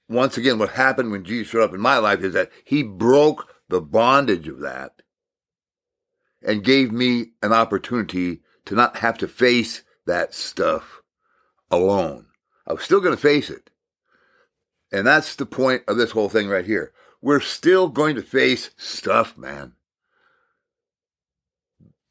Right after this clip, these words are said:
By virtue of us believing in Jesus doesn't mean that all problems stop. Now, there are some teachings that go along those lines that come to Jesus and, you know, all your problems will be solved.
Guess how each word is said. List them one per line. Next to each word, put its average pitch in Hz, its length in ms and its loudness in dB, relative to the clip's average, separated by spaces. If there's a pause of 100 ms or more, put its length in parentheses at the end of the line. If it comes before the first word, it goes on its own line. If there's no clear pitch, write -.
(160)
By 127 260 2
virtue 143 440 2
of 113 80 -2
us 127 180 2
believing 117 460 0
in 92 80 -10
Jesus 107 260 -4
doesn't 104 260 -4
mean 120 180 -4
that 92 160 -6 (220)
all 135 360 4
problems 113 560 0
stop. 92 560 -2 (500)
Now, 92 80 -4
there 143 200 4
are 151 120 4
some 160 260 0
teachings 110 460 -4
that 101 180 -6
go 110 360 2 (360)
along 117 300 2
those 101 220 -2
lines 104 340 0
that 90 200 0 (340)
come 139 220 2
to 104 80 -4
Jesus 98 580 -2 (180)
and, 95 200 -10 (380)
you 110 100 -2
know, 107 180 -2
all 127 220 4
your 110 120 -2
problems 110 440 0
will 98 80 -6
be 87 120 -12
solved. 107 500 0